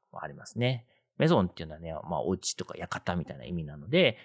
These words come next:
まあ、やっぱりその荘園領主の世界観の延長線でしょうね。あの、まあ、どっかの地主さんの館、まあ、貴族の館みたいなのがあっ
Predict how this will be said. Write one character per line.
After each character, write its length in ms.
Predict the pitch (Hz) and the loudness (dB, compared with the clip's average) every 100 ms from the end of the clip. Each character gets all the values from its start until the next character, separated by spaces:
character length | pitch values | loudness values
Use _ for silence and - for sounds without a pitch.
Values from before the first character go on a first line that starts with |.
| - | 2
ま 60 | - | 2
あ、 20 | |
や 60 | |
っ 60 | 151 | 6
ぱ 80 | 208 | 4
り 80 | 123 | 4
そ 100 | 85 | 0
の 60 | |
荘 320 | - 101 95 | 0 2 4
園 300 | 95 95 98 104 | 4 4 0 0
領 180 | 101 | 0
主 140 | 87 - | 0 -2
の 80 | 73 | -8
世 140 | 80 | -6
界 200 | - 85 | -2 -2
観 220 | - 71 | -4 -14
の 60 | 64 | -10
延 120 | 80 | -10
長 160 | 80 82 | -6 -4
線 200 | 95 95 | -2 -2
で 80 | |
し 100 | 95 | -4
ょ 60 | - | -6
う 20 | |
ね。 180 | - 107 - - - | -4 -6 -6 -18 -4
あ 160 | 87 80 | 0 0
の、 320 | 76 76 - | -4 -6 0
ま 200 | 101 76 | 0 0
あ、 40 | - | -8
ど 80 | - | -16
っ 40 | - | -16
か 200 | - - - | -20 -20 -18
の 140 | - _ | -18 _
地 140 | 101 87 | -4 0
主 160 | 85 | 0
さ 160 | - 78 | -2 -6
ん 80 | 78 | -8
の 80 | 76 | -10
館、 420 | 78 87 - - | -8 -8 -6 -8
ま 60 | 87 | -8
あ、 40 | |
貴 140 | 82 - | -10 -8
族 280 | 78 - - | -10 -12 -16
の 60 | |
館 320 | 76 - - | -14 -14 -12
み 100 | 80 | -10
た 140 | 87 87 | -6 -8
い 40 | |
な 100 | 78 | -8
の 80 | 73 | -8
が 100 | 92 | -6
あ 40 | |
っ 80 | 120 | -6